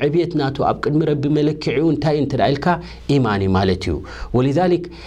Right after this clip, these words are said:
إزي بعال إيمان إزي عبي كبرت، عبي درجة سلزلو، وتم أطهر مخلوق، مخلوقات ني رب سبحانه وتعالى. دي عاسي زخونو الملائكة إزي أم كي ترفو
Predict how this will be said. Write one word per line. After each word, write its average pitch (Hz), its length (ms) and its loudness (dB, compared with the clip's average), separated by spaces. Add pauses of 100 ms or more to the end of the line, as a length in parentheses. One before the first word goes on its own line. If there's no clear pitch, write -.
(480)
إزي 151 180 -2
بعال 160 340 0
إيمان 170 300 2
إزي 175 280 -2 (200)
عبي 208 280 2
كبرت، - 760 -4
عبي 196 280 2
درجة 151 400 0
سلزلو، 175 760 2 (180)
وتم 196 300 0 (200)
أطهر 170 480 -2
مخلوق، 135 480 0 (400)
مخلوقات 139 520 0
ني 135 100 4
رب 127 200 0
سبحانه 120 400 0
وتعالى. 113 500 0 (380)
دي 131 360 0
عاسي 143 380 -2
زخونو 117 540 -2 (240)
الملائكة 185 800 0 (320)
إزي 185 260 0
أم 247 160 0
كي 196 200 0
ترفو 220 560 0